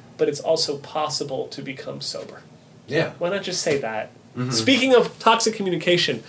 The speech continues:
Speaker 1: what they're doing is very toxic.
Speaker 2: <laughs>
Speaker 1: And
Speaker 2: Yeah.
Speaker 1: what they should say if they were being vulnerable is, "I'm frustrated at how often it seems like this is outside of people's control."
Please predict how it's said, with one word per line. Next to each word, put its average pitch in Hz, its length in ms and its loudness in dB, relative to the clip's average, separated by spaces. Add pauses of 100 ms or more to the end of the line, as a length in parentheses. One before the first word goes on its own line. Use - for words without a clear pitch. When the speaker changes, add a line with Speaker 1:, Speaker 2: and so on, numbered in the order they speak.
Speaker 1:
what 185 140 4
they're 190 100 4
doing 220 200 6
is 185 80 2
very 180 200 2
toxic. 151 520 4
Speaker 2:
<laughs> - 40 -14 (520)
Speaker 1:
And 170 240 6
Speaker 2:
Yeah. 175 60 6
Speaker 1:
what 196 160 8
they 185 100 8
should 247 300 4
say 180 280 8
if 165 80 2
they 180 100 4
were 170 80 4 (100)
being 165 100 2
vulnerable 165 580 4
is, 143 420 4 (580)
"I'm 147 140 -2
frustrated 165 680 2
at 143 120 0
how 143 220 4
often 139 380 2
it 139 120 -4
seems 139 380 -4
like 127 320 -2 (220)
this 143 220 -4
is 135 100 -4
outside 135 460 0
of - 100 -14
people's 139 340 -6
control." 131 520 -4